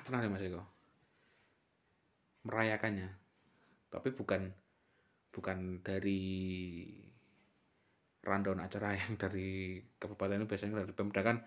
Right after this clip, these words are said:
ada acara-acara apa itu. Tapi saya merayakannya leb-, lebih ke hal yang saya suka.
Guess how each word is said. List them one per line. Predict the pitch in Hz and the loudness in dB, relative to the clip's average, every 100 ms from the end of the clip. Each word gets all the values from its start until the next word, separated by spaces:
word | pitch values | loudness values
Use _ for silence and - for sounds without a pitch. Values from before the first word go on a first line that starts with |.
| - - - - - | -12 -20 -20 -14 -4
ada | 95 107 107 104 98 101 - - | 6 10 10 10 6 0 -10 -10
acara-acara | 98 98 98 95 98 95 | -8 -4 -4 -4 -2 -2
apa | 95 92 | -4 -4
itu. | 92 98 _ _ - - _ _ _ | -6 -10 _ _ -20 -20 _ _ _
Tapi | 90 117 120 | 0 4 4
saya | 117 117 120 - - - | 4 2 0 -4 -12 -2
merayakannya | 92 104 104 120 123 | 2 4 4 2 0
leb-, | 123 | -2
lebih | 127 113 117 113 | -4 0 0 2
ke | 123 127 127 - _ _ _ _ _ _ - | 0 0 -4 -18 _ _ _ _ _ _ -4
hal | 92 | -2
yang | 92 92 87 101 | -2 -4 -6 -10
saya | - 90 92 | -10 -8 -6
suka. | 101 98 82 78 - | -6 -6 -6 -8 -12